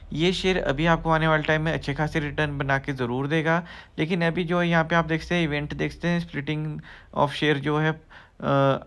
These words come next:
यहाँ पे होगा। एग्जिस्टिंग शेयर जो, अगर आपके वहाँ दो एग्जिस्टिंग शेयर है तो उस पे आपको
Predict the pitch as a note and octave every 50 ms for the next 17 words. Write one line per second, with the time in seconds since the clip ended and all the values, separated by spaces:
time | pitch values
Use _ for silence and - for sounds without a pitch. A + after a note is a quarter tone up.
0 | - - - C#3 C3+ C3+ C#3 C#3 C#3+ D#3+ D3+ C#3+ C#3 C#3 C3+ D3 D3+ C3+ - C#3
1 | B2 B2+ C#3 C3+ C#3 - D3 D3+ D#3 D3+ - E3 D3+ D3+ D3 C#3+ - - - -
2 | - - C#3+ D3+ D3+ D3+ C#3+ - C#3 C3+ C#3+ D3 C#3+ C#3 C#3+ D3 C#3+ D3 C#3+ C3
3 | B2 B2+ C3+ D3 D3 C3 C3+ C#3+ C#3 C#3 - - D3 D3 - - D3 D3 D#3 D#3
4 | D#3 D3+ D3+ D3 - - D3 C#3 C#3 - D#3 D#3